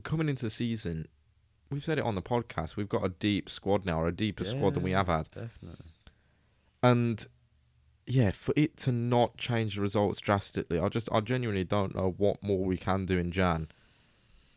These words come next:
Speaker 2: I know that's gonna change
Speaker 1: That's
Speaker 2: it
Speaker 1: gonna change it.
Speaker 2: around.
Speaker 1: I mean, how many players genuinely move in Jan? Not many, and especially to a team like Blues.
Speaker 2: Well, quality players,
Speaker 1: Exactly,
Speaker 2: and the quality
Speaker 1: that's what I'm
Speaker 2: players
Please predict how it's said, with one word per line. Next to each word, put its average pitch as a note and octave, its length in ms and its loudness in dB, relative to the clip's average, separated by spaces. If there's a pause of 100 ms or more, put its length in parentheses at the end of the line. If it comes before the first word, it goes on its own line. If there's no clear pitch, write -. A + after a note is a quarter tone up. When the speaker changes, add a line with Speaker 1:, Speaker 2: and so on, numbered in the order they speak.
(140)
Speaker 2:
I G2+ 60 2
know F#2 140 6
that's F2 200 2
gonna F2 160 2
change E2+ 340 2
Speaker 1:
That's A#2+ 160 4
Speaker 2:
it - 40 0
Speaker 1:
gonna E2 120 4
change - 260 4
it. E2 40 2
Speaker 2:
around. D#2+ 80 0
Speaker 1:
I - 40 2
mean, D3 180 2
how D3+ 280 0
many D3 240 0
players C3 440 0
genuinely G#2 680 0
move F2 320 0
in F2+ 160 -2
Jan? E2+ 340 0
Not F#2+ 240 -2
many, F#2 380 -2
and F#2 100 -4
especially A2 500 -2
to - 120 -6
a G2 40 2
team G2 360 -4
like G2 260 2
Blues. F#2 340 2
Speaker 2:
Well, F#2+ 200 4
quality F2 420 2
players, D#2 460 0
Speaker 1:
Exactly, F#2+ 80 2
Speaker 2:
and F#2 80 2
the D#3 140 4
quality G#2+ 200 6
Speaker 1:
that's D#2+ 120 -2
what F#2+ 60 2
I'm F2+ 120 4
Speaker 2:
players G2 40 -4